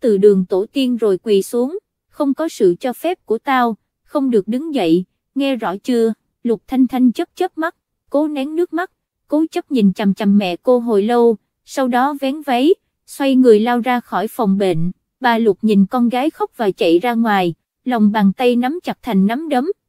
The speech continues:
tất cả đều tại Dương Tâm, đều tại người đàn bà đó, nó khiến Trần Lục hai nhà gà bay chó chạy. "Dương Tâm, Dương Tâm, một ngày nào đó, bà sẽ đạp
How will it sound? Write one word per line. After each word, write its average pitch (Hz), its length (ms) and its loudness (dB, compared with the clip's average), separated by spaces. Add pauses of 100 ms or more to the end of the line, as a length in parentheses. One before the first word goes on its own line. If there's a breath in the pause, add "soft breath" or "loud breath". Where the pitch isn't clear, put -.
(140)
tất - 200 -8
cả 202 200 -2
đều 233 220 4
tại 175 220 -2
Dương 233 240 2
Tâm, 226 240 0 (300)
đều 240 200 2
tại 175 220 -4
người 202 220 6
đàn 202 260 2
bà 208 200 0
đó, 233 280 0
nó 302 220 -2
khiến 320 320 -2
Trần 202 200 2
Lục 208 200 4
hai 262 200 -2
nhà 226 220 0
gà 196 260 0
bay 240 240 0
chó 269 300 -4
chạy. 160 300 -2 (300)
"Dương 294 240 2
Tâm, 208 260 -2 (300)
Dương 302 240 2
Tâm, 208 260 -2 (280)
một 240 220 0
ngày 220 180 2
nào 196 200 2
đó, 247 360 0 (300)
bà 247 180 2
sẽ 254 180 -2
đạp 233 220 -2